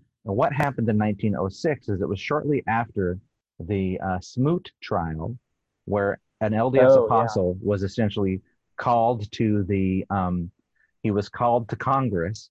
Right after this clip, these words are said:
Speaker 1: and they essentially, there was this, essentially this, so, this debacle, this, or this public relations nightmare, right? All
Speaker 2: Yeah.
Speaker 1: <laughs>
Speaker 2: He was
Speaker 1: all
Speaker 2: elected as senator, and the Senate was not sure they wanted to seat him.
Speaker 1: Uh-huh.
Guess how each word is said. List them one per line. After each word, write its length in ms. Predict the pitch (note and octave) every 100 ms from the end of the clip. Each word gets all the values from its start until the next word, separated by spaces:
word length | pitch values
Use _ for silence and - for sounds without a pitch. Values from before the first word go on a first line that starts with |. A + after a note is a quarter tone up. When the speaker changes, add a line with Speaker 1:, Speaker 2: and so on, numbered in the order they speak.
| _
Speaker 1:
and 120 | G#2+ G#2
they 120 | G2+
essentially, 420 | G2 C3+ - G#2
there 180 | F#2+ F#2
was 220 | F#2+ E2+
this, 240 | F#2 E2 - _ -
essentially 440 | G#2+ B2+ A2+ G2 F2+
this, 280 | F2+ - - -
so, 180 | A#2+ -
this 320 | F#2+ G2+ - _ _ -
debacle, 560 | G#2 F2 G2+ A2 G2+ -
this, 180 | F2+ - _ _ _ _
or 200 | G#2+ G2
this 220 | F2 G2 -
public 420 | - B2 A2+ G#2
relations 640 | G#2 F#2+ G2+ - F#2 E2+ F2
nightmare, 480 | F#2+ F#2+ E2+ - -
right? 260 | F2+ G2 - _ _ _ - -
All 120 | A2+
Speaker 2:
Yeah. 220 | C#3+ D3 A#2+
Speaker 1:
<laughs> 120 | C#3 - _ _
Speaker 2:
He 60 | D#3
was 160 | C#3+ C#3
Speaker 1:
all 120 | B2+
Speaker 2:
elected 480 | D#3 - E3+ E3 - _ _ _ _ _ _
as 180 | B2+ A#2+
senator, 600 | - D#3 B2 A2 A2 -
and 260 | A#2+ A2+ A2+
the 140 | A#2+ -
Senate 340 | _ C#3 D3+
was 160 | - A#2
not 240 | C3+ D#3
sure 100 | E3+
they 120 | D#3 D3+
wanted 260 | D3+ D3
to 80 | D3+
seat 240 | - - -
him. 220 | - G2 _ _ _ _ - G2+
Speaker 1:
Uh-huh. 260 | G2+ A#2+